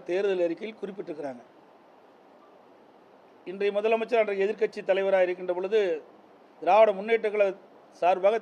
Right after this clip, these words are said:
தேர்தல் அறிக்கை வெளியிட்டார். அதுல குறிப்பிட்டிருக்கிறாங்க, அரசு காலி பணியிடங்கள் மூன்றரை லட்சம், அரசு சார்ந்த துறையினுடைய காலி பணியிடங்கள் இரண்டு லட்சம், மொத்தம்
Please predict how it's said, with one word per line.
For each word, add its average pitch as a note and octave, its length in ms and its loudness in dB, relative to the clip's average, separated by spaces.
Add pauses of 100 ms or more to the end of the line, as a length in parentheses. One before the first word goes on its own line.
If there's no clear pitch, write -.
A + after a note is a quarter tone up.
தேர்தல் G3 320 0
அறிக்கை F#3 240 -4
வெளியிட்டார். G#3+ 420 -2 (480)
அதுல A3 200 4 (400)
குறிப்பிட்டிருக்கிறாங்க, F#3+ 640 -6 (2250)
அரசு B3+ 400 4 (680)
காலி A#3 360 8
பணியிடங்கள் G#3 460 0
மூன்றரை G3 240 0
லட்சம், E3 280 -6 (2000)
அரசு B3+ 280 4 (100)
சார்ந்த C4 380 10 (420)
துறையினுடைய A3 420 2 (100)
காலி G#3+ 280 0
பணியிடங்கள் G#3+ 340 -4
இரண்டு G3 260 -4
லட்சம், - 260 -10 (680)
மொத்தம் G#3 340 2